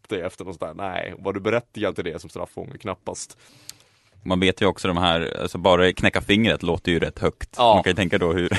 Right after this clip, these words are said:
Speaker 2: <laughs> ben och armar
Speaker 1: Det
Speaker 2: slits av.
Speaker 1: sägs ju att det ska höras i hela s-, gymnastiksalen när en hälsena går av, till
Speaker 2: Ja.
Speaker 1: exempel.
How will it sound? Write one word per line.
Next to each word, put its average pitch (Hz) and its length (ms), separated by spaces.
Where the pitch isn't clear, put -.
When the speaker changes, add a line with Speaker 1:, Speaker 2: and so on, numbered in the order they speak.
Speaker 2:
<laughs> - 360
ben 107 400
och 98 100
armar 92 240
Speaker 1:
Det 80 60
Speaker 2:
slits - 320
av. 123 40
Speaker 1:
sägs 127 300
ju 120 40
att 104 140
det 110 140
ska - 160
höras 107 400
i 107 40
hela 98 160
s-, - 200
gymnastiksalen 101 800
när 90 60
en 87 100
hälsena 95 540
går 82 160
av, 87 120
till - 80
Speaker 2:
Ja. 90 80
Speaker 1:
exempel. 90 400